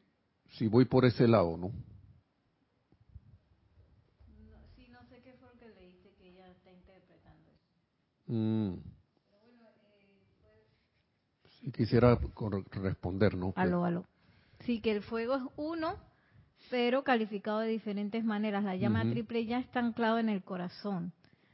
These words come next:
Speaker 2: Cuando uno lo invoca, eh, el fuego sagrado, como por ejemplo la llama de la verdad o la llama violeta, viene calificado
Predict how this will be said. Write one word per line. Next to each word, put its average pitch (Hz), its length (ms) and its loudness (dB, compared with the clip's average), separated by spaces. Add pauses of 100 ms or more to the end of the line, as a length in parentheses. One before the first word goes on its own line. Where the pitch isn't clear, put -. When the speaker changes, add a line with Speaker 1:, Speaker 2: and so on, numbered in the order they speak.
(220)
Speaker 2:
Cuando 202 240 -4
uno 208 140 -2
lo 233 140 2
invoca, 226 760 0 (640)
eh, 196 880 -2
el 196 100 -4
fuego 208 300 -6
sagrado, 202 680 -2
como 185 340 -2
por 185 120 -4
ejemplo 202 360 0
la 196 100 0
llama 185 200 0
de 208 60 2
la 202 80 2
verdad 190 320 2
o 196 40 4
la 185 120 2
llama 196 280 2
violeta, 226 640 2 (720)
viene 220 380 2
calificado 254 1160 2